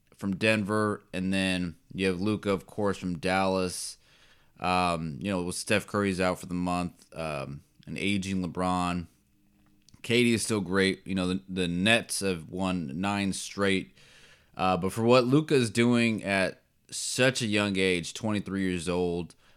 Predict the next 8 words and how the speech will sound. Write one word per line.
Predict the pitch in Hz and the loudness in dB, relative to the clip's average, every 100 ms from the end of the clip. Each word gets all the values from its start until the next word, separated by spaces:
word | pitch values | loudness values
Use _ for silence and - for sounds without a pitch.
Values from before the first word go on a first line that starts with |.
| _ | _
uh, | - 87 85 | -4 -2 -2
not | 80 92 113 151 | -2 2 2 4
even | 131 107 90 | 4 2 0
fully | - 127 135 117 101 | -2 2 4 4 2
in | 98 | 0
shape, | - 107 92 - _ | -2 -2 -2 -4 _
like, | - - | -10 -8
ever, | 98 107 82 76 | -2 -2 -2 -6